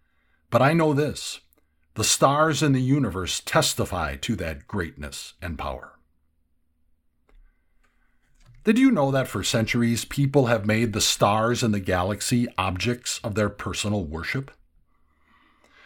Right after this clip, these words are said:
When the Israelites were about to enter the land promised to Abraham, Isaac, and Jacob, after wandering in the Sinai Peninsula for forty years, Moses told the people to be on guard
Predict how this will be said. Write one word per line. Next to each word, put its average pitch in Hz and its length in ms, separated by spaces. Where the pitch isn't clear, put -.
When 180 120
the 196 140
Israelites 185 560
were 131 140
about 113 320
to - 140
enter 127 300
the 123 140
land 104 340
promised 104 460
to 120 140
Abraham, 110 540
Isaac, 104 600
and 90 160
Jacob, 90 500
after 151 540
wandering 95 560
in 87 100
the 85 80
Sinai 85 420
Peninsula 87 640
for 82 160
forty 80 300
years, 98 520
Moses 202 460
told 151 280
the 165 80
people 120 380
to 147 140
be 95 320
on 113 240
guard 131 540